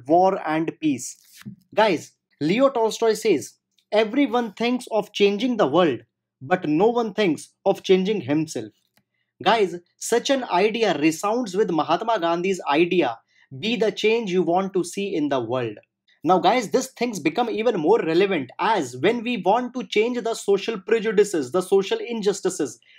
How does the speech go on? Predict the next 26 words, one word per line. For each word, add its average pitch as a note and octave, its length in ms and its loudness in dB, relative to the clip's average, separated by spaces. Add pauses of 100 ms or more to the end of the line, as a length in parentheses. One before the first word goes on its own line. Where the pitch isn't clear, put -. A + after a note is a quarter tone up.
(160)
we F#3 380 0
talk B3 260 2
about G3 380 2
removing F#3 480 0
them A#3+ 200 0
into G3 220 0
the F#3+ 100 4
society, F#3 440 0
but G3 180 0
we A#3+ 120 -8
fail A3 340 2
to B3+ 100 0
reflect D3+ 540 0
in G#3+ 180 -6
ourselves. F#3 640 -2 (220)
So, F3+ 140 0
guys, A#3+ 360 0
if G#3+ 220 -2
every G3 320 2
person F#3+ 480 0
be G#3+ 160 -2
his F#3+ 300 2
own A3+ 260 2
torch G3 320 -2
bearer, F3 400 2 (240)
then F#3+ 360 0